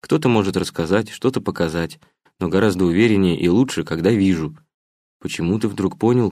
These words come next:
как ее лечить? Очень сердечно пообщались. Воспоминание было тоже очень сердечным и очень хотел помочь.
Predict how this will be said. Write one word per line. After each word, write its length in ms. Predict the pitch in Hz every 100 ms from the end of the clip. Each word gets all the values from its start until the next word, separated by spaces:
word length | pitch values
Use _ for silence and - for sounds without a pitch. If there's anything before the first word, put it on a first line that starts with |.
| -
как 260 | 104 117
ее 200 | 101 92
лечить? 460 | 104 107 - 87 - _ _ _ _ _ _
Очень 320 | 107 110 123
сердечно 520 | - 110 117 123 123
пообщались. 760 | 107 123 120 - 107 82 76 - _ _ -
Воспоминание 720 | 82 87 - 113 139 143 123
было 260 | 117 117 120
тоже 320 | 135 101 90
очень 360 | 104 117 120
сердечным 720 | 107 113 98 87 - 87 80 - _ _ -
и 100 | 90
очень 300 | 92 107 101
хотел 380 | - 82 87 82
помочь. 440 | 82 80 78 -